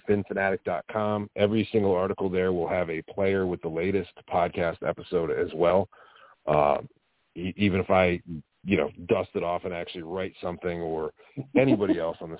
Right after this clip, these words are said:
Speaker 1: site does, we're out there. Um, you know, and yeah, man, like, it, it's a good time. Come interact with us on the YouTube channel, man. It, it's,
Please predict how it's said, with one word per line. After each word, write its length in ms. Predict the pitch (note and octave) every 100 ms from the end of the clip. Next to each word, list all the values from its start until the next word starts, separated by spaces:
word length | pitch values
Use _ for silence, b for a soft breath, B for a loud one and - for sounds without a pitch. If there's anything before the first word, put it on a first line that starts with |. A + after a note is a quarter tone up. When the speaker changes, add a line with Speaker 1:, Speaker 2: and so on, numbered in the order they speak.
| -
Speaker 1:
site 220 | D#2 D2+
does, 220 | E2+ D#2+ D#2+
we're 200 | E2+ D#2
out 140 | D2 D2+
there. 260 | D2 D2+ _ b b b -
Um, 520 | D2+ D#2 D#2 D2 D2+ -
you 140 | E2+
know, 180 | C#2 C#2+ - _ _ _ - -
and 300 | F#2 F#2 F2+ - _ -
yeah, 200 | C3+ C3+
man, 240 | F2+ F#2+ F2
like, 260 | - F#2 -
it, 180 | F2 G2+
it's 140 | A2 B2+
a 40 |
good 160 | C3 -
time. 200 | A#2+ A2
Come 180 | A#2+ C3
interact 380 | C3 C3 B2+
with 80 | C3
us 60 | A#2+ B2
on 80 |
the 60 | G#2+
YouTube 280 | A#2+ - E2+ -
channel, 260 | C#2 - B1+
man. 180 | D2 E2
It, 500 | F2+ E2+ D#2 E2
it's, 40 | E2